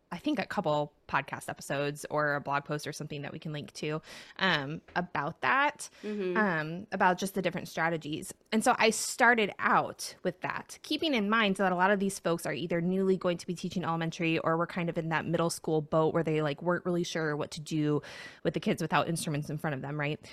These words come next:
Speaker 1: Um, and as they, sorry, I'm getting tangential, but
Speaker 2: You're
Speaker 1: anyway,
Speaker 2: good, you're good.
Speaker 1: as they, as they came in <laughs> and had to teach a song by rote, and I'm not laughing because everybody did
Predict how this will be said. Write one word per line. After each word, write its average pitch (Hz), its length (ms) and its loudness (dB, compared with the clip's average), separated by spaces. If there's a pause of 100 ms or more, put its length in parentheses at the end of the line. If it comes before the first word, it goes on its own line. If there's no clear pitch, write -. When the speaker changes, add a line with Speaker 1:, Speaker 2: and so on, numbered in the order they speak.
(300)
Speaker 1:
Um, 185 240 6
and 165 180 2
as 196 360 6
they, 175 260 4
sorry, 160 220 0
I'm 156 80 -2
getting 156 200 -4
tangential, 156 520 -6
but 214 120 4
Speaker 2:
You're 262 100 6
Speaker 1:
anyway, 403 180 10
Speaker 2:
good, - 60 2
you're 240 100 6
good. 311 140 12
Speaker 1:
as 247 160 0
they, 233 420 8 (100)
as 233 200 10
they 262 120 10
came 220 280 0
in 190 540 2 (440)
<laughs> - 360 -8
and 294 400 12 (540)
had 294 280 10
to 262 100 0
teach 254 220 2
a 208 120 4
song 247 240 2
by 202 160 2
rote, 226 300 8
and 202 120 8
I'm 226 100 6
not - 180 2
laughing 185 360 2
because 175 440 -4 (440)
everybody 214 380 6
did 190 320 8